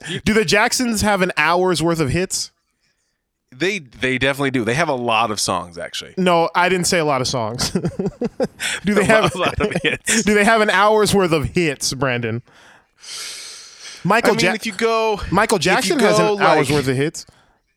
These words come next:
Speaker 1: you start with the Jacksons and then you segue to Michael.
Speaker 2: I have, no, Brandon, I just established the rules are one,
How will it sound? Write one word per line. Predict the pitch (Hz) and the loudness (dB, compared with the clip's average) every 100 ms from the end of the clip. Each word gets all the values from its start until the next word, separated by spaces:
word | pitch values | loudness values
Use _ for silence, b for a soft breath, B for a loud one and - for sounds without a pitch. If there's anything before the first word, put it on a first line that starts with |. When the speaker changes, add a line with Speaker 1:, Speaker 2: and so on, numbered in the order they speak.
| b _ _ _ | b _ _ _
Speaker 1:
you | 170 | -6
start | 165 220 208 | -2 0 0
with | 170 | -2
the | |
Jacksons | 156 165 151 - 123 123 | 0 2 2 -2 -2 -2
and | 123 131 | -2 0
then | 135 135 | 2 0
you | 123 | 0
segue | - 120 107 113 | 0 0 0 -2
to | 98 | -2
Michael. | 101 98 78 - - _ _ _ b b b b b b - _ 165 | -2 -4 -6 -14 -20 _ _ _ b b b b b b -20 _ -2
Speaker 2:
I | 170 | 0
have, | 180 165 - - | 0 -2 -4 -6
no, | 185 175 147 147 | -2 0 0 -4
Brandon, | 151 143 165 151 151 | -4 -2 0 0 -2
I | 151 | -2
just | 156 139 | -2 -4
established | - 160 151 139 139 | -2 0 0 -2 -2
the | |
rules | 131 143 139 123 | -4 -2 -2 -2
are | 123 | -2
one, | 123 123 | -2 -4